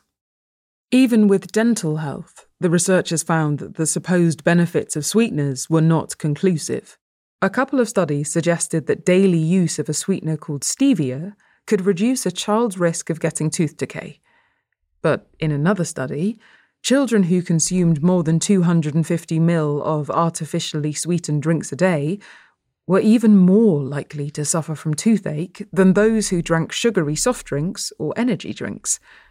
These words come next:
even after adjusting for levels of toothbrushing and economic privilege. In a startling turnaround, the W H O's draft guidance stated that non-sugar sweeteners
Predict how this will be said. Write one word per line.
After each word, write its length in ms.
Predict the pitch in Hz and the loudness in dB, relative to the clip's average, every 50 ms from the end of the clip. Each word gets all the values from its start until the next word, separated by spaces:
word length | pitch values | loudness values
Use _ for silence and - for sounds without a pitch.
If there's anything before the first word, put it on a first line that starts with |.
| _ _ _ | _ _ _
even 460 | - - 226 214 170 175 165 156 151 - | 0 0 2 4 4 4 2 2 0 0
after 360 | - 165 165 156 - - 165 143 | -2 -2 -2 -2 -2 -4 -4 -2
adjusting 600 | 135 160 156 - 185 170 - - - 160 160 151 | -2 -2 0 0 0 -2 -2 -4 -4 -2 -2 -2
for 120 | - 165 | 0 0
levels 420 | 165 175 180 165 170 165 151 143 | 2 2 2 2 0 0 0 -2
of 100 | 151 143 | -6 -6
toothbrushing 840 | - - 247 247 220 - - 143 143 - - - 143 143 143 151 - - | -2 0 2 2 0 0 -4 -6 -6 -6 -10 -10 -8 -8 -8 -8 -8 -6
and 220 | 147 147 147 - - | -4 -4 -4 -4 -4
economic 540 | 180 170 - 185 175 175 170 156 - _ - | -4 -2 0 0 2 2 0 -2 -4 _ -2
privilege. 560 | - 208 180 165 147 135 - - - - - _ _ _ _ _ _ _ _ _ _ _ _ _ _ - | 0 0 0 0 -2 -4 -8 -12 -12 -14 -14 _ _ _ _ _ _ _ _ _ _ _ _ _ _ 2
In 120 | 226 233 | 2 2
a 60 | 226 | 4
startling 760 | - - - - 254 262 285 269 - - 240 226 208 196 190 | 2 0 -2 -2 -2 -2 -2 -2 -2 0 2 2 4 2 2
turnaround, 840 | 185 - 202 208 202 180 156 147 143 139 139 160 165 143 - - - _ _ _ | 2 2 2 4 4 4 2 0 -2 -4 -4 -6 -6 -6 -8 -12 -18 _ _ _
the 100 | - 190 | 0 0
W 420 | 170 220 233 240 262 240 226 226 220 | 2 2 0 2 2 2 4 4 4
H 240 | 202 190 - - 185 | 2 2 0 0 0
O's 340 | 170 160 160 156 156 147 | 2 2 2 0 -2 -4
draft 480 | - - 165 165 170 185 185 - - - | -4 0 2 2 2 2 0 -4 -8 -2
guidance 640 | - 165 156 151 127 139 135 143 - - - - - _ | 0 0 0 0 -2 -2 -4 -6 -6 -8 -10 -10 -12 _
stated 500 | - - - 202 214 233 220 - 196 - | -8 -2 0 2 2 2 2 0 0 0
that 120 | 165 120 | 0 0
non-sugar 640 | 113 170 175 190 226 254 254 - - 247 226 247 233 | 2 2 4 4 4 4 2 2 2 0 2 2 0
sweeteners 640 | - - 185 175 139 - 139 143 143 143 - - - | 0 0 -2 -2 -2 -2 -4 -4 -4 -4 -8 -10 -12